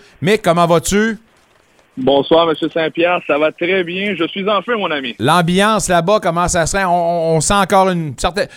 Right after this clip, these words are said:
Speaker 1: Pat m'a dit qu'il y a, il y a une nervosité, mais une bonne nervosité quand même, qu'il y a des gars qui ont affronté des clubs dans le temps junior sous des grosses foules. Mais on sait tous que pour un joueur universitaire,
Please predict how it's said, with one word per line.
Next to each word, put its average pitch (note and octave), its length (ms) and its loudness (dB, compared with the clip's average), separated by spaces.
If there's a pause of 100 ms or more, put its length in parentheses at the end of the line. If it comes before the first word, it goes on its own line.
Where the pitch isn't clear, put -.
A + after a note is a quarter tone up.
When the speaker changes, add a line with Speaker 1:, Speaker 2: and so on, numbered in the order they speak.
(120)
Speaker 1:
Pat G#3+ 180 2
m'a F#3 160 2
dit F3 280 -2
qu'il F3+ 100 0
y - 20 4
a, D3 140 4
il C3 340 -4
y E3+ 100 2
a E3+ 40 4
une E3+ 100 0
nervosité, F#3+ 560 2
mais F#3+ 80 0
une D#3 140 0
bonne G3 240 2
nervosité D#3+ 720 0
quand D3 180 -2
même, F3+ 140 -2
qu'il E3 100 -6
y D#3+ 40 2
a - 20 0
des C#3+ 240 2
gars F3 160 2
qui B2+ 260 -4
ont C#3 80 2
affronté C#3+ 500 0
des C#3 220 0
clubs E3 340 0 (260)
dans C3 100 2
le C3+ 60 -2
temps E3 220 0
junior D3+ 440 0
sous C#3 100 -8
des C#3 140 0
grosses C3 340 0
foules. F3+ 300 2 (240)
Mais B2+ 80 2
on D#3 80 4
sait E3+ 160 2
tous G#3 320 0
que F3 160 0
pour E3 340 2
un D3+ 80 2
joueur E3 580 2
universitaire, D#3 760 0